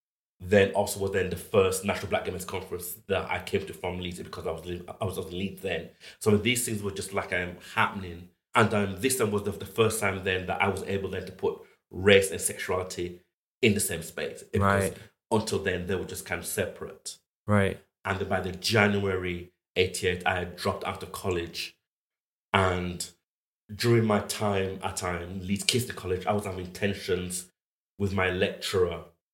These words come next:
Speaker 1: And so his, um, thing was, uh, it's around technique. And then I had this vague idea that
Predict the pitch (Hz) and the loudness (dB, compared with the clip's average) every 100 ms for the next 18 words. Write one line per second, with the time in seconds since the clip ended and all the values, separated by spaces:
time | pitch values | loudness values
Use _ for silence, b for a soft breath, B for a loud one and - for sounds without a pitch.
0 | _ - 101 98 98 113 117 101 - 104 | _ -2 0 2 0 0 0 -2 -2 -2
1 | 92 92 - - _ _ _ - 98 - | 0 -2 -2 -6 _ _ _ -2 0 2
2 | 101 87 85 - - 95 92 - 92 98 | 2 2 -2 -4 -6 -6 -6 -4 -4 2
3 | 101 95 98 - - _ _ - 110 101 | 2 2 -4 -6 -10 _ _ 6 8 8
4 | 95 92 95 82 87 - | 2 0 -4 -4 -6 -10